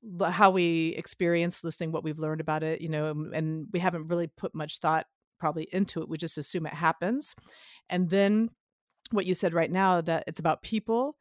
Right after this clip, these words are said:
and it's also about finding our voice. So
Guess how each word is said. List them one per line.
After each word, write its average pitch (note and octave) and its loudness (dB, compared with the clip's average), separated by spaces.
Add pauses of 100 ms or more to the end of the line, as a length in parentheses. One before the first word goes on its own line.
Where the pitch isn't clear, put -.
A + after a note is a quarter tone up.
(340)
and B3 6
it's - -2
also G#3+ 2
about F#3+ 0
finding F#3 0
our E3 0
voice. E3 -2 (340)
So F#3+ 4